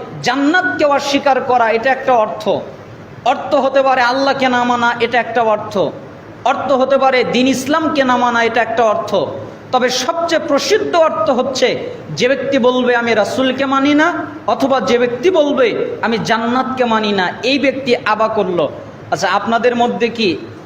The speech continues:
তেমন কেউ আছে যে ব্যক্তি বলবে আমি আল্লাহকে মানি না, রাসূলকে মানি না? এই কথা বলবে কেউ? এই জন্য একজন সালাফ চমৎকার একটা বাক্য বলেছেন, আমি মাঝে মধ্যে এই বাক্যটা নিয়ে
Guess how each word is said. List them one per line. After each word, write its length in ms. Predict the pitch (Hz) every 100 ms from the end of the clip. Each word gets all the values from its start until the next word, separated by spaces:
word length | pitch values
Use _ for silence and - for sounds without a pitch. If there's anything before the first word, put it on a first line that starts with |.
| -
তেমন 340 | 202 214 247 247
কেউ 200 | - 269
আছে 600 | 226 220 - 311 - - - 147
যে 140 | 170
ব্যক্তি 320 | 214 226 - 226
বলবে 520 | 208 233 226 196 156
আমি 160 | 185 202
আল্লাহকে 480 | 202 214 214 214
মানি 260 | 214 208 208
না, 160 | 202 180
রাসূলকে 460 | 170 170 208 208
মানি 260 | 202 190 196
না? 140 | 196 196 - - - - - - - - - -
এই 100 | 202
কথা 280 | 208 233 240
বলবে 360 | 214 240 240 269
কেউ? 300 | 277 277 196 277 - - - - - - -
এই 80 | 202
জন্য 280 | 247 254
একজন 360 | 247 233 202 240
সালাফ 360 | 220 226 226 214 -
চমৎকার 480 | 262 339 370 - 302
একটা 260 | 277 -
বাক্য 380 | 214 220 240 -
বলেছেন, 520 | 240 233 226 226 208 139 - - - - -
আমি 180 | 196
মাঝে 280 | 233 226 214
মধ্যে 520 | 233 226 190 226 180 - -
এই 100 | 202
বাক্যটা 520 | 196 214 - 226 226
নিয়ে 240 | 220 220